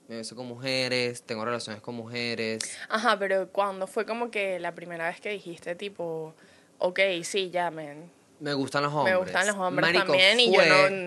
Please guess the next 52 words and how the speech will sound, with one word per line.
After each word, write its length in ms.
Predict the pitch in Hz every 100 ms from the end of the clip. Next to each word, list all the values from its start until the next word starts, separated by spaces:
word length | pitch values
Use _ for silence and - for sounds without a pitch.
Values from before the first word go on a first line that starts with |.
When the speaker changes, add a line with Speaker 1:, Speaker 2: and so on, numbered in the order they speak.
| 180
Speaker 2:
no, 60 | 175
Speaker 1:
yo 80 | 170
siento 180 | 214 202
que 140 | 208
fue 120 | 214
Speaker 2:
X, 140 | 156 196
quiero 180 | 147 190
ver 60 |
Speaker 1:
tarde. 40 | 190
Speaker 2:
porno 220 | 196 202
gay, 180 | 196 202 196
veo 340 | 202 190 185
porno 240 | 185 190 185
gay, 280 | 196 214
Speaker 1:
Yo 40 | 208
Speaker 2:
¿sabes? 260 | 202 190 180
Speaker 1:
siento 200 | 180 202
que 80 | 196
fue 120 | 156
tarde 280 | 180 151 160
porque 320 | 170 143 143
fue 120 | 135
como 140 | 147
a 40 | 165
los 100 | 156
veintiuno 880 | 147 139 127 131 151 143 120 123 139 _ _
que, 360 | 156 139 139 -
que 100 | 135
yo 80 | 131
empiezo 240 | 123 127
a 20 | 143
hablar 180 | 147 147
con 140 | 147
un 240 | 147 143
chamo, 500 | 135 170 143 120 131 - _ _ - - - -
y 100 | 165
fue 180 | 175 170
este 320 | 170 - 190
chamo 400 | - 202 165 147
que 100 | 147
me 60 | 139
hizo 200 | 131 151
despertar 600 | 156 - 139 131 135 135
a 40 |
mí 120 | 160
como 200 | 139 123
que, 140 | 113 104
"Marico, 320 | 107 120 117
ya 160 | 104 98
va, 220 | 110 98
o 60 |
sea, 400 | 107 110 107 95